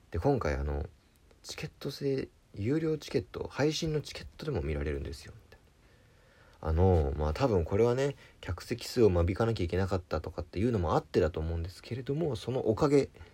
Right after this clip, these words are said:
でですね、配信でも見ることができるという。まあ、リハーサル、ゲネの映像を、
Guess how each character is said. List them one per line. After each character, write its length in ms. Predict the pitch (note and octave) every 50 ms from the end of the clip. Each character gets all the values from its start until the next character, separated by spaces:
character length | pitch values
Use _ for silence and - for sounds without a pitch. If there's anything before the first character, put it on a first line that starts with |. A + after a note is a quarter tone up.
| - _ _ _ _ _ _ _ _ _ _ -
で 140 | G#2 A#2 A2+
で 120 | F2 D2+
す 140 | D2 - - -
ね、 60 | - - - _ _ - - _ _ - - _ _ _ _ _ _ -
配 240 | - - D#3+ F3+
信 200 | F3 - F3 E3
で 60 | D3+ C#3
も 100 | A2+ E2+
見 120 | E2+ E2+
る 60 | E2
こ 100 | D#2+ D#2+
と 80 | D#2 -
が 80 | C#2+
で 80 | D2 C#2+
き 120 | C#2+ -
る 80 | - C#2
と 100 | - -
い 20 |
う。 20 | - - _ _ _ _ _ _ _ _ _ _ _ _ _ _ - - - - - - - _ _ _ -
ま 100 | G2 F#2+
あ、 20 |
リ 120 | F2+ F#2 F#2
ハ 180 | F#2+ A2+ A#2
ー 40 | A#2
サ 120 | - -
ル、 320 | A2+ A2+ A2 A2 G#2+ G#2+ G2
ゲ 160 | F2 F#2 G2
ネ 120 | A2 A#2+
の 160 | B2 B2 A#2 -
映 200 | - G#2+ G#2+ G#2+
像 180 | G2+ A2 A2 G#2
を、 420 | G#2 G2 C3 C#3+ C3+ A#2 D#2+ -